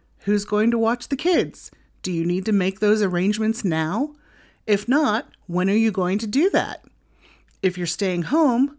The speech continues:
do you have a certain meal or certain snacks that you like to have? When are you going to shop for those items? I know, it seems like a lot, but the more you can plan ahead of time,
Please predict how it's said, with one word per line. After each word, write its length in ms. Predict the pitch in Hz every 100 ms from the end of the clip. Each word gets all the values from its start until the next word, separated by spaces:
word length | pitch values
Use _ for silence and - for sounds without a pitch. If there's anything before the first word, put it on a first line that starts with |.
| -
do 80 | 196
you 120 | 190
have 180 | 175 190
a 80 | 196
certain 460 | - 202 208 190
meal 360 | 180 180 202 240
or 100 | 196
certain 340 | - 196 185
snacks 520 | 185 - 180 165 - -
that 220 | 233 -
you 80 | 220
like 200 | 208 214
to 100 | 240
have? 460 | 240 254 311 311 _ - - - _
When 180 | - 180
are 40 | 196
you 160 | 226
going 220 | 214 214
to 80 | 226
shop 340 | 214 233 226 -
for 140 | 262
those 340 | 233 277 330 -
items? 600 | 160 143 120 - - - _ _ _ _ _ _ _ _ _ _ -
I 140 | 208
know, 420 | 220 185 156 123 -
it 160 | 185 -
seems 380 | - 196 196
like 180 | 185 175
a 60 | 185
lot, 480 | 165 147 117 - _ _ _ _ _
but 160 | 170 170
the 80 |
more 220 | 180 196 247
you 140 | 254
can 240 | 254 254
plan 380 | 233 - 254 262
ahead 300 | 254 208 277
of 120 | 339
time, 520 | - 185 160 151 175